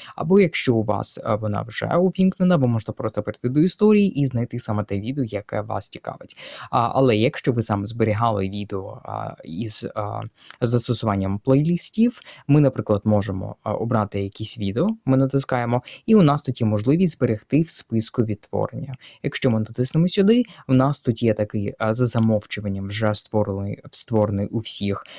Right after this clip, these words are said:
переглянути пізніше плейлист, а, або така папка, можна так це назвати. А також ви можете створювати, а, свої ось такі папки, де ви можете зберігати відео. Наприклад, я зберігу до переглянути пізніше,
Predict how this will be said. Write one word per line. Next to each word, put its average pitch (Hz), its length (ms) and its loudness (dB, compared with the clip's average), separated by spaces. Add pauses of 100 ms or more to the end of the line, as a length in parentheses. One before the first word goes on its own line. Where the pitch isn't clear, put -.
(160)
переглянути 110 640 0
пізніше 107 560 -4
плейлист, 190 680 0
а, 143 280 0
або 135 240 0
така 123 260 0
папка, 113 400 -2
можна 110 280 -4
так 107 280 -6
це - 260 -6
назвати. 107 540 -2 (320)
А 233 120 4
також 170 360 0
ви 131 60 2
можете 127 300 0
створювати, 113 800 0
а, 104 220 -4
свої 101 380 -4
ось 101 160 -10
такі 107 220 -6
папки, 190 440 -2
де 113 200 2
ви 120 120 0
можете 110 320 -2
зберігати 101 600 -4
відео. 95 360 -12
Наприклад, 143 520 2
я 104 120 2
зберігу 104 440 -4
до 101 200 -2
переглянути 101 640 -6
пізніше, 202 560 -4